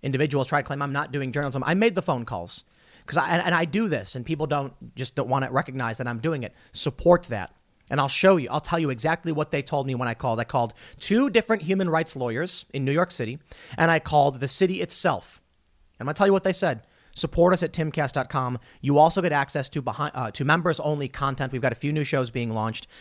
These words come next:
and you will get an ad-free experience. Let's jump into this first story so I can tell you what's going on with the vaccine mandate, and then I wanna tell you what I learned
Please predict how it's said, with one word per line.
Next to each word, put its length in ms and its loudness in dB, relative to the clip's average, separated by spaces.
and 280 4
you 100 0
will 80 0
get 80 0
an 160 -6
ad-free 420 -4
experience. 680 -4
Let's 200 6
jump 220 10
into 120 6
this 160 4
first 260 -2
story 260 0
so 80 -2
I 40 -4
can 100 -4
tell 180 -2
you 140 -2
what's 240 2
going 260 2
on 40 2
with 80 -4
the 60 -4
vaccine 380 -2
mandate, 340 -2
and 80 0
then 80 4
I 40 6
wanna 100 4
tell 200 0
you 100 0
what 180 4
I 80 4
learned 420 -2